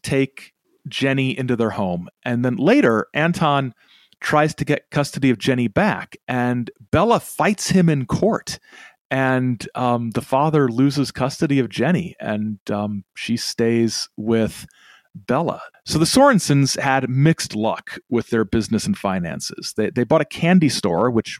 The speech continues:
wasn't very profitable. And one day when Mads was away, the store caught fire and mostly burned. Uh, the, um, Sorensens were able to collect the insurance money, despite the fact that Bella's story of how the fire started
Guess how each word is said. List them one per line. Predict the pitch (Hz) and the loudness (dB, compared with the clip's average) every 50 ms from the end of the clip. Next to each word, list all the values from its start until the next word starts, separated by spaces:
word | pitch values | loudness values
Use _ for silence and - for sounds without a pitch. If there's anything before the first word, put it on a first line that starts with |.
| _ _ - | _ _ -2
wasn't | 147 175 196 180 - 135 - | 2 2 2 2 2 -2 0
very | - 117 110 101 | 2 2 2 2
profitable. | - - 110 98 104 - - - - 82 - - _ - - - - - - - _ - | 2 0 0 0 0 -4 -6 -6 -6 -6 -6 -8 _ -18 -20 -20 -20 -20 -20 -20 _ -6
And | - 135 139 | -2 2 4
one | 170 220 240 202 | 4 4 4 4
day | 135 127 127 | 4 6 6
when | 123 117 113 | 6 4 4
Mads | 120 127 131 135 131 - | 2 0 0 0 -2 -2
was | 113 - | -2 -2
away, | 110 87 - 90 80 82 - _ _ _ - _ _ _ - | -2 -2 -2 -4 -4 -6 -10 _ _ _ -20 _ _ _ -6
the | 127 | -4
store | - - - 165 170 170 | -4 2 4 4 4 4
caught | - - - 147 131 - | 0 -2 -2 -2 -2 -4
fire | - - - - 147 143 131 98 - - - _ _ _ _ _ _ - - _ _ _ | -12 -12 -2 0 0 0 0 -2 -4 -6 -14 _ _ _ _ _ _ -20 -20 _ _ _
and | - 113 117 117 117 117 104 - _ _ _ | -8 -4 -2 0 0 0 0 -2 _ _ _
mostly | - 131 120 117 104 - - - 101 95 87 - _ _ _ - | -4 -2 0 0 -2 -2 -4 -4 -4 -4 -4 -6 _ _ _ -2
burned. | 120 123 117 90 71 - - - - - | 0 2 2 0 -2 -4 -10 -10 -6 -4
Uh, | 113 110 101 - | -2 -2 -2 -2
the, | 123 120 113 110 107 - - | 0 0 2 2 0 -2 -4
um, | - 101 98 95 95 92 - - _ _ _ - | -6 -10 -8 -8 -8 -8 -10 -12 _ _ _ -20
Sorensens | - - - 135 131 127 123 120 - 123 107 123 | -12 -6 -2 0 0 0 0 -2 -4 -4 -2 -2
were | 117 120 | 0 0
able | 120 117 | 0 -2
to | 113 110 | -2 -4
collect | - 117 123 120 - - | -4 -2 -4 -4 -2 -2
the | 113 101 | -2 -2
insurance | 95 - - 185 214 247 214 - - | 0 0 2 2 4 4 2 0 0
money, | 117 117 147 214 269 285 - _ _ _ - | 0 2 2 2 0 -2 -6 _ _ _ -10
despite | - 196 - - - 160 262 269 - | -8 -8 -6 -2 0 0 0 2 0
the | - - | -2 -2
fact | - 208 202 202 196 - - | 0 2 2 2 2 0 -6
that | 147 - | -4 0
Bella's | - 160 156 151 147 | 2 4 4 4 2
story | - - 160 160 156 147 131 | 0 0 2 4 4 4 4
of | - | 4
how | 139 131 | 2 0
the | 120 | 0
fire | 110 - 143 135 123 120 | 0 2 2 2 2 2
started | 113 - - 131 123 117 98 | 0 0 0 0 0 0 -4